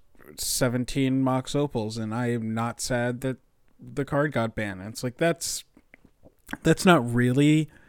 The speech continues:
who's getting affected by these sort of things. It's the people who are, like, the kids who are grinding up store credit at F and M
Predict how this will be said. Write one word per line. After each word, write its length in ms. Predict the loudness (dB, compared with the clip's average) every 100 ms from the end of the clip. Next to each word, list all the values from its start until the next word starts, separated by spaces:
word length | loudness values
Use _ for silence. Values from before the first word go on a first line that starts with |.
| _ _ -2
who's 220 | 4 6
getting 220 | 6 2
affected 420 | 2 2 0 0 2
by 160 | 2
these 220 | 2 -2
sort 200 | 0 0
of 80 | 2
things. 360 | 0 0 0 -2
It's 200 | -2 -4
the 120 | -4
people 380 | -2 -2 -2 -2
who 340 | -4 -4 -8 -12 _ _ -2
are, 60 |
like, 160 | 2 4
the 80 | 4
kids 300 | 6 6 6
who 120 | 4
are 120 | 4
grinding 500 | 2 4 4 2 0
up 220 | -2 -2
store 260 | -2 0 -2
credit 300 | -2 -4 -4
at 160 | -6 -6
F 180 | -6
and 100 | -6
M 300 | -8 -8 -10